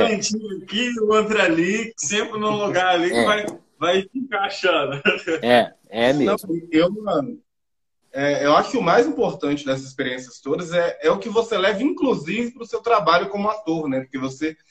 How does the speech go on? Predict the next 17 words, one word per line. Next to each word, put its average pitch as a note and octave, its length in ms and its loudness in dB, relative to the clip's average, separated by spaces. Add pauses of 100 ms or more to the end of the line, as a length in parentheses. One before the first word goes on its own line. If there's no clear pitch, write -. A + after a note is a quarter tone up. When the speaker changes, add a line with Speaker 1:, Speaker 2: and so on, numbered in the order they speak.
(320)
Speaker 3:
você - 100 -12
tá F3+ 140 0
fazendo E3+ 720 2 (400)
o, D#3+ 440 0 (140)
laboratórios F3+ 840 2
contínuos. G#3 840 -2
Olha E3 160 0
o - 60 -20
tanto A#3+ 180 4
de - 100 -10
coisa G3+ 260 0
que - 60 -16
você E3 220 -8
assistiu D3+ 420 -6
na D3+ 80 2
Speaker 1:
Uhum. C3+ 60 0
Speaker 3:
Gamboa. C3 600 4